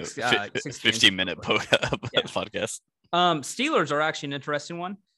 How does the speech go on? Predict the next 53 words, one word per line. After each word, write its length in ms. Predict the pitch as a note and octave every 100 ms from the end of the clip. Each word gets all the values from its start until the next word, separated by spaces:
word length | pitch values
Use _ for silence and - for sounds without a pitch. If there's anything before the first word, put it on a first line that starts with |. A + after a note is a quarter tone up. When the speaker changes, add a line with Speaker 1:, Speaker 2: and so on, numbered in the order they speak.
| _ _ _ _ _
Speaker 1:
I 180 | A#2+ F#3
have 280 | B3 A3 D#3
no 180 | C#3+ E3
clue 240 | E3 D#3+
what 140 | D#3+ D#3+
they're 80 |
gonna 180 | D#3+ D#3+
do. 220 | D#3 E3
Big 320 | D#3 C3+ D#3 C#3+
Ben's 180 | D3+
probably 320 | D3 D3 C#3 C#3
gone. 380 | C3+ C3 C3 - _ -
I 120 | A#2
doubt 480 | A2+ A2+ B2+ D#3 -
they 120 | D3+
roll 320 | D3 D3 -
with 140 | - -
Mason 360 | C#3+ C#3 C3
Rudolph, 380 | B2 D3 E3+ G3 _ _ -
right? 220 | C#3 E3
I 80 | C#3
don't 120 | B2
think 120 | A#2+ B2
that's 180 | B2
an 80 | C3+
option. 220 | B2+ B2+
Speaker 2:
That's, 200 | D#3 D3+
Speaker 1:
If, 140 | C3 C3
Speaker 2:
it's 140 | - C3+
Speaker 1:
if 60 |
it 60 | F#2+
Speaker 2:
worse 220 | F2+ F2
somehow. 420 | - F2+ F#2 E2+ F#2+ - -
<laughs> 180 | -
Speaker 1:
if 120 | - F3+
it 80 | G3+
was 200 | A3 G3
an 60 |
option, 260 | D#3+ D3 C#3+
he 80 | C3+
should 180 | A#2+ D3+
have 100 | -
played 160 | C#3
in 80 | A#2
this 140 | G#2+
game 260 | - G#2+ A2
'cause 340 | A#2+ G#2 - - _ _ - -
<clears throat> 380 | F#3+ A#2+ -
early 220 | D#3+ F3+ D#3+
on, 160 | C#3
Big 180 | B2+ A2
Ben, 220 | A2+ G#2 - _ _ _ _ _ _ _ _ _ _ -
Jesus. 480 | D#3 A2+ F#2 -